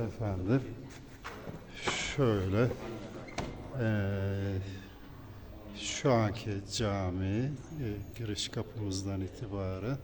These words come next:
böyle geldik. E, tamamen tabii taş yapı gayet güzel olarak hem yapılmış hem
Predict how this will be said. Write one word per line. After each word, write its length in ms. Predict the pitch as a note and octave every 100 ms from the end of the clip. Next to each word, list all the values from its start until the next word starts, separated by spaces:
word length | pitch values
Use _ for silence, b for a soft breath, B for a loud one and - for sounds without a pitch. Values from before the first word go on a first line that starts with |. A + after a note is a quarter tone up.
| - B B B B B B - -
böyle 300 | B2+ G#2 G2 G2+ G2 -
geldik. 800 | A#2 G#2+ F#2 F2+ F2 A2 C#3 - - - b b b b b b - - -
E, 80 | C3 A#2 A2+ G#2+ G#2 G2+ G#2 -
tamamen 540 | A2+ A2 G2+ F#2+ F#2 - - -
tabii 260 | A2 G2 G2+ G2+ -
taş 300 | A#2+ - -
yapı 240 | A2+ - A#2
gayet 480 | A2 G#2+ G2+ F#2+ -
güzel 260 | G2+ F#2+ F#2+ - - b b b b b - - - - C3
olarak 320 | G#2+ G2+ G2+ G#2 - - A#2+
hem 260 | A#2+ G#2 G2+
yapılmış 680 | F#2 - F#2+ F#2 G#2 - -
hem 140 | A#2+